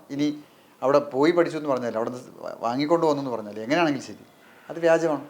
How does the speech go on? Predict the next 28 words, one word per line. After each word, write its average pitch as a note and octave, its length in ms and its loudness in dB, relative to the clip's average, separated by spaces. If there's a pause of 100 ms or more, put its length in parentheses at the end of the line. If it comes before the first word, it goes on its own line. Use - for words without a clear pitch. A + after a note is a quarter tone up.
(1080)
അത് D3+ 240 4
നിയമവിരുദ്ധമാണ്. D3+ 640 4 (180)
അതുകൊണ്ട് D#3+ 260 2
തന്നെ D#3 120 0
ഡീബാർ D#3 300 6
ചെയ്യപ്പെടും, B2+ 320 -2 (120)
നമ്മുടെ B2+ 180 -2
യൂണിവേഴ്സിറ്റി C3+ 440 -2
റെഗുലേഷൻ B2+ 420 -4
പ്രകാരം A2+ 400 -8
ഡീബാർ C#3+ 260 4
ചെയ്യപ്പെടണം. A2+ 400 -6 (1000)
അപ്പോൾ F3+ 180 6 (260)
അതറിയാമായിരിക്കവേ E3 760 4 (760)
അങ്ങനെയല്ല G#3 340 4 (400)
അയാളെ G3 260 6 (320)
സംരക്ഷിക്കുന്ന F#3 480 -2
നിലപാടാണ് D#3 460 4
എസ് B2 160 -8
എഫ് B2 100 -8
ഐ B2 40 -2
എടുത്തത്, G2+ 360 -8 (280)
എസ് - 140 -10
എഫ് A#2+ 100 -8
ഐയുടെ B2 140 -4
സംസ്ഥാന B2 340 -2
നേതൃത്വം A2 360 -6
എടുത്തത്, C#3+ 240 -14